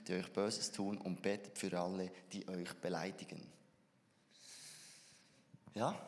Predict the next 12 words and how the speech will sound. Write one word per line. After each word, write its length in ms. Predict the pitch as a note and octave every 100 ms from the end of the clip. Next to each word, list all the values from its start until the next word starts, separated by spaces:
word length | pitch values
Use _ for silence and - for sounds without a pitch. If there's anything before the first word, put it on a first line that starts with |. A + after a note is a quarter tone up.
| - - -
ich 80 | A#2+
glaube, 160 | A#2+
das 60 | -
ist 120 | A2+
ein 60 | A2+
Vers, 240 | G#2 A2
der 80 | A2
uns 140 | G#2+
immer 220 | G#2+ A#2+
wieder 140 | A#2 A2
selber 320 | F2+ F#2 G2
challenged. 580 | - D2+ D2 D2+ -